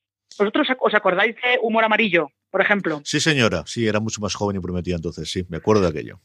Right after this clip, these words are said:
Speaker 1: Claro, que tenía, veías las pruebas y luego veías a Takeshi Kitano y a
Speaker 2: Ajá.
Speaker 1: otros vestidos de samuráis
Speaker 2: Comentando
Speaker 1: comentando
Speaker 2: la
Speaker 1: las
Speaker 2: jugada.
Speaker 1: pruebas.
Speaker 2: <laughs>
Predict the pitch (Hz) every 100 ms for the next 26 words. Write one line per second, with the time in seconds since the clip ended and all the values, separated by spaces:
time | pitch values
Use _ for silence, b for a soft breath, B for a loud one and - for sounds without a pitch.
0 | _ _ _ 190 185 214 196 185 180 208
1 | 214 180 196 202 - 226 262 277 202 190
2 | 202 202 226 226 151 - B B 175 165
3 | 190 220 202 - 214 214 160 202 175 165
4 | 202 214 180 - 185 185 196 196 214 254
5 | - b b - 208 - - 107 202 208
6 | 202 175 170 180 214 185 151 170 - 175
7 | 139 -